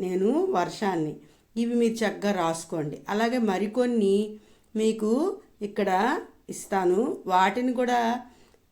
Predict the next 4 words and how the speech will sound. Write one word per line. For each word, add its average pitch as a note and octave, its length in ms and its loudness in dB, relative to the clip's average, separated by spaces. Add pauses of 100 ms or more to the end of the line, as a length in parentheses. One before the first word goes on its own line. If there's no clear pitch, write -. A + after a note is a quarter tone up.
(220)
క్లూ A3 300 0
సహాయంతో G3+ 760 0
విప్పండి. F3 640 -4 (240)
తెలియకపోతే G#3+ 1120 -2